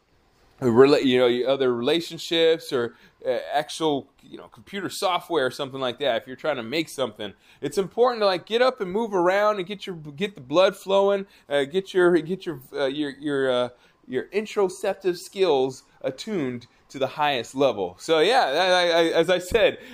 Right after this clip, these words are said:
uh, this is one of those ones I was chomping at the bit because this is what, this is, like, kinda what I do. It's like the mind-body connection,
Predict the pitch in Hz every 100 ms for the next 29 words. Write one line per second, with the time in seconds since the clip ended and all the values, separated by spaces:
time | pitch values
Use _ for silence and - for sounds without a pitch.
0 | 202 - 127 143 156 160 160 196 196 190
1 | 180 190 175 175 - 190 180 175 160 139
2 | 190 147 143 156 143 151 156 151 170 -
3 | 147 147 139 156 143 - 185 170 175 175
4 | 147 117 196 139 104 135 123 117 131 123
5 | 151 170 151 147 156 143 135 151 165 -
6 | 92